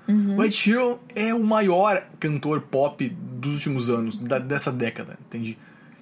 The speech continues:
Speaker 2: Diferente de, dos K-pop, dos rapper aí que lança uma música, a música estoura por dois,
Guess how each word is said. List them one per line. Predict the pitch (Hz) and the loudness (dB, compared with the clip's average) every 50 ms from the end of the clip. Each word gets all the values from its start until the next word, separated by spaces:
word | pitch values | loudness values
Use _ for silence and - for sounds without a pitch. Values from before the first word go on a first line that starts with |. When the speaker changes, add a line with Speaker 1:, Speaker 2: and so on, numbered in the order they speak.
| - - - | -20 -12 -6
Speaker 2:
Diferente | 143 160 165 - 180 160 165 190 214 - - 175 | -4 -2 0 2 2 2 4 2 2 2 0 -2
de, | 151 151 151 151 147 143 139 131 | -2 0 0 2 2 2 2 0
dos | 131 127 131 139 - | -2 -2 -4 -4 -2
K-pop, | - - 135 - - - 127 131 143 160 160 160 - 139 120 | -2 -2 -2 -2 -2 -2 0 2 2 2 0 0 -2 -4 -4
dos | 120 123 120 113 - - | -2 -2 -4 -4 -4 -6
rapper | - - 135 135 139 151 151 147 147 127 | -4 -2 0 2 2 2 2 0 0 0
aí | 120 127 135 135 | 0 0 0 0
que | 131 147 | 0 0
lança | 131 127 135 147 160 160 - 160 | 2 2 2 2 2 2 0 0
uma | - 160 147 143 | 0 0 0 0
música, | 139 139 143 147 143 143 139 135 131 - 135 117 110 - - - - - - - - - - | 0 2 2 2 2 2 0 0 -2 0 0 -2 -2 -4 -8 -20 -20 -20 -20 -20 -12 -6 -4
a | 143 | -2
música | 139 143 147 147 143 - 156 | 0 0 0 0 0 -2 -2
estoura | - - - - 147 147 147 147 | -2 -2 0 2 4 4 4 2
por | 147 - 143 | 2 0 0
dois, | 135 135 139 143 143 135 127 120 113 - - - - | 2 2 4 4 4 4 2 0 -2 -2 -4 -6 -8